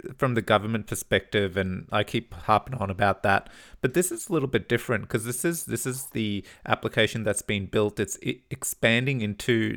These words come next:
the various corporate, um, uh, life, you know, co-, corporate companies. They're starting to, um, explore and use something Icon Loop has been,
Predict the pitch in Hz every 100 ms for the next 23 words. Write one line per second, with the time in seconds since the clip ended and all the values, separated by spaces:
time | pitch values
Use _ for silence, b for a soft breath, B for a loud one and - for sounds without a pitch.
0 | - 104 92 107 104 101 - - 117 -
1 | 107 98 _ _ _ - 101 98 95 92
2 | 92 _ _ - - _ _ _ _ -
3 | - 58 - - - - 117 113 104 98
4 | - 120 101 101 - - 127 117 - 135
5 | 131 - 123 113 110 104 101 110 104 -
6 | 117 139 143 - 113 104 B B B 107
7 | 104 98 95 - - - - 127 113 104
8 | 107 98 113 127 101 104 - B - 123
9 | 104 113 101 107 - 107 92 104 117 104
10 | 98 98 98